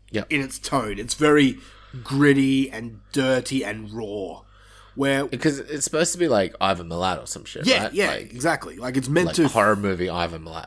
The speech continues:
Speaker 2: Yeah, yeah. Where Wolf Creek Two, they went in the, uh,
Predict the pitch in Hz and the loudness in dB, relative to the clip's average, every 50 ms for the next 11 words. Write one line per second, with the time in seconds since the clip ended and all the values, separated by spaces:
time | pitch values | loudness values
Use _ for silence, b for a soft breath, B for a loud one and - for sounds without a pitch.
0 | - _ - 196 302 349 233 - - - - - - - - 196 196 117 82 - | -16 _ -4 -2 -2 -2 -2 -4 -8 -12 -16 -20 -20 -8 -4 -2 -2 -2 -4 -8
1 | B B B B B B - 139 165 165 160 160 151 143 139 170 220 233 214 - | B B B B B B -6 -4 -2 -2 -2 -2 -4 -2 0 0 0 0 0 2
2 | 233 214 208 - - - 175 170 160 156 156 151 143 147 156 160 151 151 151 147 | 2 2 2 2 -6 0 2 4 4 4 4 2 2 2 0 -2 -2 -6 -8 -4
3 | 143 143 139 135 131 127 123 123 120 120 117 | 0 2 4 4 4 2 0 -4 -4 -6 -8